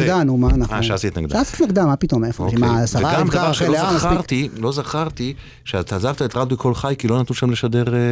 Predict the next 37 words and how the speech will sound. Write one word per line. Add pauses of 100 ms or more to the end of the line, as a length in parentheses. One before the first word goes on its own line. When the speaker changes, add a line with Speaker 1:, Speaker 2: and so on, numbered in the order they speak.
(240)
Speaker 2:
שירים
בקול
נשי.
Speaker 1:
לא
שלא
נתנו,
הורידו
לנו
ש-, (220)
עד
אז
היה
מותר,
זה
לא
שבאתי
יום
אחד
לרדיו
Speaker 2:
Mm.
Speaker 1:
חרדי
והתחלתי
להשמיע (380)
נשים,
עד
אותו
יום
השמיעו
נשים,
וכשהורידו
לי (840)
שיר
באמצע,
כי
השתנו
הכללים,
אז